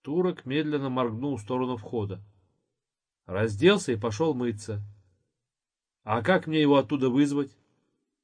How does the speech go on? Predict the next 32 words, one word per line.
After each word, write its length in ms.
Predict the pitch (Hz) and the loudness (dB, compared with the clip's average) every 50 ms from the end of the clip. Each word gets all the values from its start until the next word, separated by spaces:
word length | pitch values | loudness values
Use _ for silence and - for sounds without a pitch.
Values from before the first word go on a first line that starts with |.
| _ _ _ _ _ _ _ _ _ _ _ _ _ _ - | _ _ _ _ _ _ _ _ _ _ _ _ _ _ -10
«Из 220 | 123 135 147 139 | -6 -6 -4 -2
нас 280 | 156 175 180 170 160 - | -2 0 0 0 0 -2
никто 300 | 165 160 143 - 175 165 | -4 -4 -2 -2 -2 -2
туда 260 | 170 160 151 160 151 | -2 -2 0 0 0
не 180 | 147 156 165 | 0 0 -2
идет, 300 | 165 160 185 165 127 104 | 0 2 2 2 2 0
мы 140 | 113 127 147 | -2 -4 -2
уже 240 | 147 139 120 135 139 | -2 0 0 0 0
оделись». 520 | 143 143 139 151 139 117 95 90 - - _ _ _ _ _ _ _ _ _ _ _ _ _ - | 0 0 0 0 0 -2 -2 -6 -10 -16 _ _ _ _ _ _ _ _ _ _ _ _ _ -14
Мулло 360 | 82 92 104 120 139 151 147 | -8 -4 -2 4 6 6 6
Камар 380 | 147 147 139 143 151 147 139 | 6 2 0 2 2 2 0
заспешил 520 | 120 127 123 104 107 139 - - 151 135 135 | 0 -2 -4 -6 -6 -8 -6 -4 -4 -2 0
раздеться, 640 | 135 135 123 113 139 165 160 147 - - - 110 | 0 0 -2 -2 0 2 2 2 0 -2 -4 -4
скидывая 540 | 107 104 - - 143 139 123 131 127 120 120 | -4 -4 -6 -6 -4 -4 -2 0 2 2 0
без 200 | 110 117 120 107 | 0 -2 -6 -8
всякого 440 | - - 143 139 110 - 131 123 117 | -4 -2 0 0 0 0 0 -2 0
порядка 460 | 117 123 131 135 127 117 107 - 120 | 0 0 0 0 -2 -2 -2 -2 -2
одежду, 540 | 120 117 127 147 143 131 113 104 104 95 104 - - _ _ _ _ _ | -2 0 2 2 2 2 0 -2 -6 -6 -8 -10 -16 _ _ _ _ _
а 120 | 87 90 | -10 -4
когда 400 | 95 117 135 147 151 175 175 175 | -2 0 2 4 4 6 6 4
остался 480 | 170 165 - - 190 185 165 160 - 143 | 4 2 0 2 2 2 2 2 0 2
только 300 | 139 156 147 143 147 139 | 4 4 4 4 0 -2
в 60 | - | 0
тесных 380 | - 165 156 - - 131 117 | 0 0 0 0 0 -4 -6
чужих 320 | 104 135 139 127 139 143 127 | -4 -4 -2 -2 -2 -2 -2
штанах, 520 | 101 - 135 147 160 170 165 147 147 - _ - - _ _ | -2 -2 -2 0 0 0 0 -2 -2 -6 _ -20 -20 _ _
непристойно 600 | 104 104 104 101 131 - 104 - 160 151 139 127 | -4 -4 -2 0 -2 -2 0 2 4 4 4 4
его 440 | 127 131 135 135 143 139 135 127 123 | 2 0 2 4 6 6 6 4 4
облепивших, 720 | 127 117 120 139 143 139 - 170 156 - - - 139 117 104 - - _ _ _ | 0 -2 -2 -2 -2 -2 -4 -4 -6 -4 -4 -6 -6 -6 -6 -10 -18 _ _ _
вернулся 640 | 92 90 113 127 131 147 156 156 131 104 143 120 | -2 2 2 4 4 4 2 2 2 0 -4 -4
к 60 | 104 | -2
армянину. 600 | 131 127 131 139 139 131 123 110 92 87 85 85 | -2 -2 -2 -2 -4 -4 -4 -4 -4 -6 -8 -12